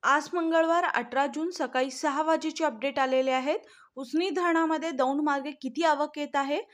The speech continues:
तसेच उसनी धरण किती भरलं आहे, हे आपण या व्हिडिओच्या माध्यमातून पाहूयात.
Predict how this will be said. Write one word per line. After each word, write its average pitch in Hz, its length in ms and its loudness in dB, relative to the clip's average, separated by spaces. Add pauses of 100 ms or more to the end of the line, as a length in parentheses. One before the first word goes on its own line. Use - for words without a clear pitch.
(260)
तसेच 294 300 -2
उसनी 294 260 -4
धरण 320 400 0
किती 320 180 -6
भरलं 247 360 0
आहे, 220 280 4
हे 185 180 -6
आपण 247 260 -2
या 277 60 -2
व्हिडिओच्या 277 440 2
माध्यमातून 302 520 -2
पाहूयात. 285 440 0